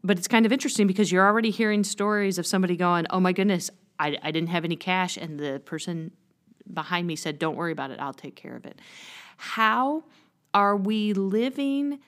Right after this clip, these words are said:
that love and sharing that love?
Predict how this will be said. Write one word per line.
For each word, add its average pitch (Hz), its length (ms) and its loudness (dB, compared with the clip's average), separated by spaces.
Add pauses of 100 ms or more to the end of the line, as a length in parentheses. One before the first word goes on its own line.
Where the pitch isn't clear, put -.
(120)
that 196 420 -4
love - 680 -6 (480)
and 175 260 0
sharing 240 960 0 (220)
that 170 340 -2
love? 151 560 -4